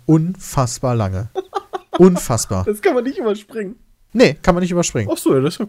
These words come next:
Speaker 2: cool. <laughs>
Speaker 1: Und dann musst du halt, wenn du den Pla-, dann bist du auf diesem Planeten dann angekommen, ja, startest dann den Scan-Modus oder beziehungsweise drückst einmal kurz auf die Scan-Taste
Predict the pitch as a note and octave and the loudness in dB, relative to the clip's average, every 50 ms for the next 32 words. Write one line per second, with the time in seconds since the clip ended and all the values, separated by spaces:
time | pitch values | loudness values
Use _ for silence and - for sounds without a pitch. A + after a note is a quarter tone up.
0 | - - D3+ C3 B2+ C3 - F3+ F3+ - C#4 - _ - G4 - _ _ _ _ | -2 0 2 2 0 0 -2 -6 -6 -6 -10 -16 _ -16 -16 -16 _ _ _ _
1 | _ _ _ _ _ _ _ _ - D#3 D#3+ F3 E3 E3+ F#3+ A3 - - F#3+ D#3+ | _ _ _ _ _ _ _ _ 0 2 4 4 4 4 2 2 2 2 2 2
2 | E3 D#3+ E3+ E3+ E3 D#3+ D3+ D#3 D3+ C#3+ - D3+ C#3 C#3 C#3+ D#3 A#3+ - - C#4+ | 2 2 0 0 0 0 0 0 0 0 0 0 0 2 2 2 2 0 0 0
3 | - D3+ - D#3 C3 B2+ A#2 - C3 A2+ A#2+ A#2 - A#2 A2+ G2+ - F#3+ A#3+ C4 | -2 0 0 -2 -2 -2 -2 -2 0 0 0 0 0 0 0 0 0 0 2 2
4 | F#3 - - G#2+ G2 G#2+ A#2 G#2+ G#2 A2 A#2+ D3+ - - - D3 D#3+ D3+ D#3+ C#3+ | 0 0 -2 -6 -6 -6 -4 -2 0 0 0 0 -2 -2 0 0 2 2 0 0
5 | - - B2+ B2 A#2 A2+ G#2 - - - E3 G#3 A3+ F3 A#2+ G2+ G2+ G#2+ B2 E3 | 0 0 0 0 0 0 0 0 0 0 0 0 0 0 -2 -2 -2 -2 -2 -2
6 | G3+ G3 - B2 B2+ B2 A#2+ - - C#3 C3+ - - B2 A#2 A#2 A#2 A2 A2+ B2+ | -2 -4 -4 -2 -2 -2 -2 -4 -4 -6 -4 -4 -4 -2 -2 -2 -4 -4 -2 -2
7 | D3 D#3 - C#3 C3 B2+ A#2 - D3 B2+ - A2+ - - G#2+ - - D3 D#3 G3 | -2 -2 -2 -2 -2 -2 -2 -2 -2 -4 -4 -4 -6 -6 -6 -4 -2 -2 -2 0
8 | F#3 - A2+ G#2 - - - B2 F3+ | 0 -2 -2 -2 -2 -2 -4 -4 -4